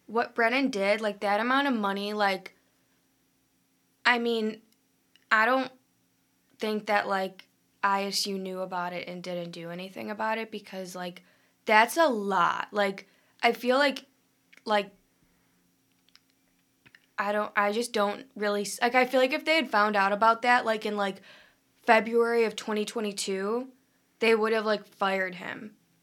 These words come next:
Even if they didn't make it super public, like, like, he, like, Kyle Brennan, like, knew about this for, like, a year and a half about until it got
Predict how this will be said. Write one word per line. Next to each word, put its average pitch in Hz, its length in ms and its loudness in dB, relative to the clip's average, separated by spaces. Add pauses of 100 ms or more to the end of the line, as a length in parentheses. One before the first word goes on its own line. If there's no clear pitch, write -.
Even 247 280 2
if 269 120 -2
they 254 140 2
didn't 220 400 -4
make 202 300 -6
it 208 120 -4
super 208 340 -4
public, 226 680 -6
like, 196 320 -6 (2250)
like, 233 260 -2 (180)
he, 262 340 -4
like, 254 180 2
Kyle 269 300 4
Brennan, 233 420 4
like, 202 220 0
knew 214 280 2
about 196 300 2
this 196 180 -4
for, 202 160 -4
like, 175 360 -6 (920)
a 220 100 2
year 220 320 4
and 214 80 0
a 190 40 -2
half 185 420 -4
about 247 420 2
until 214 340 -2
it 202 120 -2
got 185 380 0